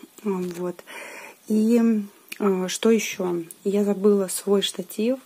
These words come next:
поэтому <laughs> буду снимать с рук. Немножко вижу, что, а, камера трясется. Ну,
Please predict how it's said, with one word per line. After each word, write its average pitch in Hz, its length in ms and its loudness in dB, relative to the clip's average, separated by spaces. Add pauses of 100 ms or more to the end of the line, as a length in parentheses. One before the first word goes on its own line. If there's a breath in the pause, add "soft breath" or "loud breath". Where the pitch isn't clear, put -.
(140)
поэтому 190 440 -2
<laughs> 190 140 -2
буду 202 240 0
снимать 190 500 -2
с - 140 -10
рук. 208 380 -2 (500 loud breath)
Немножко 202 400 4
вижу, 196 300 0
что, 180 560 -4 (240)
а, 180 400 -8
камера 185 400 -4
трясется. 208 640 -4
Ну, 190 300 -4